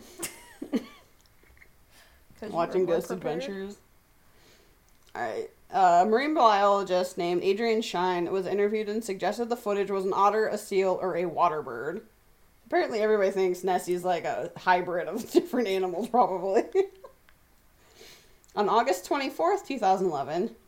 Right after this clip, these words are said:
Speaker 1: day before my birthday, an image thought to be Nessie was found, <laughs> was found to later be a bloom of algae and zooplankton.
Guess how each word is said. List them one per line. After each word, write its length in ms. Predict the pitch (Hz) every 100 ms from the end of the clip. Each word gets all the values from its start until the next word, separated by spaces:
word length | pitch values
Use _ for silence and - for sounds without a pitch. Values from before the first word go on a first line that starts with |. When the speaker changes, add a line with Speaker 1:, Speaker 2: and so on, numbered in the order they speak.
| -
Speaker 1:
day 160 | 185 190
before 220 | 202 185
my 140 | 175 226
birthday, 580 | 190 - 143 160 196 240 _ _ _ _ _ _ _ -
an 120 | 208
image 360 | 226 269 285 -
thought 160 | 233 240
to 60 |
be 80 | 233
Nessie 300 | 220 208 202
was 160 | 202 202
found, 440 | 196 202 202 180 - - - _ _
<laughs> 480 | - - - - -
was 260 | 226 220 -
found 380 | 220 208 214
to 80 | 214
later 360 | 190 190 208 220
be 240 | 202 196 170
a 100 | 190
bloom 380 | 180 196 220
of 120 | 196 -
algae 500 | 185 185 180 175 170
and 180 | 175 202
zooplankton. 880 | 180 190 139 139 147 127 131 196